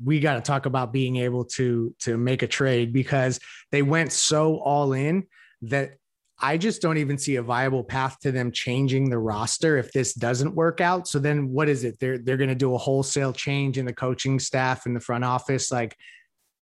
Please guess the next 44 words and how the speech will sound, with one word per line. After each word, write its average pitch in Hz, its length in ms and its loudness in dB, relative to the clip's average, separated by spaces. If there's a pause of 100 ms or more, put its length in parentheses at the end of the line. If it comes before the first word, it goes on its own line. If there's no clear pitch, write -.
that 190 160 4
only 156 240 4
goes 131 280 2
so 120 140 2
far. 135 260 0
It's 139 120 -2
gonna 156 160 2
take 139 320 -2
years 139 400 2
to 131 140 -2
rebuild 135 600 0
whatever 127 340 0
they 135 160 0
would, 127 360 -2
you 156 120 0
know, 135 120 0
be 135 140 0
building 135 440 0
up 131 180 -2
there 131 160 0
with 127 140 -2
Giannis. 131 360 -2
So 143 100 -2
I 131 80 0
feel 170 240 2
like 143 280 0 (460)
he 202 180 0
committed 165 520 4
in 147 100 4
a 127 80 2
way 131 300 2
where 127 340 0
the 135 300 -2
only 170 500 2
ending 139 420 0
to 131 140 -4
this, 123 280 -2
if 107 120 -4
it 117 160 -2
doesn't 135 420 2
end 135 480 0 (120)
in 135 160 0
a 127 60 0
parade, 127 720 2